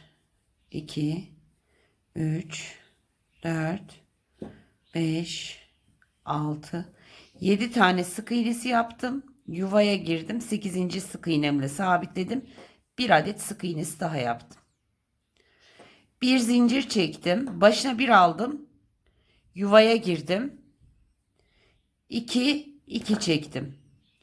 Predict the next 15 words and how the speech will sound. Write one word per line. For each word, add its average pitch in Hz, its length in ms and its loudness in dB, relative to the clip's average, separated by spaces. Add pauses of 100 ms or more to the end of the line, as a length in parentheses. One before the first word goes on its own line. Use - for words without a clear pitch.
(420)
Beş 226 280 6
adet 226 340 4
zincir 208 460 2
çekiyorum. 175 580 -4
Dört 170 460 2
ve 156 200 0
beş. 160 520 -2 (1200)
Bu 196 180 -4
yaptığım 214 540 2
yuvaya 180 400 2
giriyorum. 160 960 0 (1040)
Beş 214 220 2
adet 175 260 2
zincirimi 190 520 0
kapattım. 147 720 -2